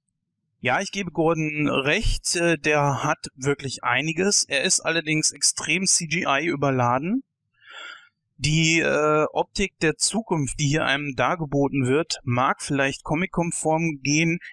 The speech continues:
ist mir aber auch ein bisschen zu drüber gewesen. Oder sagen wir es kurz um, was mich echt ein bisschen gestört hat, waren so diese,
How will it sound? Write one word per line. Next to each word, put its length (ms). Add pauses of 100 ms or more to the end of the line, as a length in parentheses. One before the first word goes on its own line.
(140)
ist 360
mir 380
aber 320
auch 260
ein 240
bisschen 540
zu 220
drüber 420
gewesen. 560 (300)
Oder 180
sagen 240
wir 60
es 140
kurz 420
um, 260
was 220
mich 220 (100)
echt 300
ein 120
bisschen 300
gestört 500
hat, 160
waren 280
so 120
diese, 640